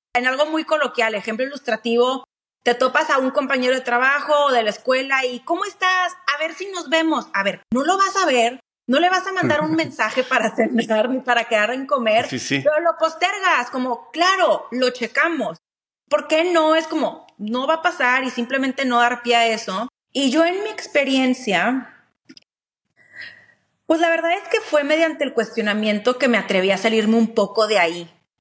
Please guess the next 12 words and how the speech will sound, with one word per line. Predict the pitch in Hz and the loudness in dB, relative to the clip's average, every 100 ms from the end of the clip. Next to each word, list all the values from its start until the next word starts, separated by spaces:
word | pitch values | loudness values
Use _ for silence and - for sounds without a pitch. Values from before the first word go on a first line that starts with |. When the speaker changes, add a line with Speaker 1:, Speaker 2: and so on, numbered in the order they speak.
| _ | _
Speaker 1:
y | 220 220 | -6 -6
justamente | 208 247 247 285 294 269 294 294 226 | -2 -4 -2 -2 -2 -2 -2 0 -2
a | 220 | -2
entender | 220 214 220 226 233 247 | -4 -4 -2 0 2 0
estas | 254 294 233 | 0 -2 -2
dinámicas | 220 208 220 240 247 202 | -2 0 0 0 0 2
desde | 185 185 | 0 2
dónde | 190 196 214 233 | 2 2 0 -2
surgen | - 262 254 - 165 175 | 0 0 0 -4 -8 -6
y | |
cómo | - 220 240 | 0 0 0
surgen, | 262 254 240 233 196 196 | -2 0 0 0 -2 -4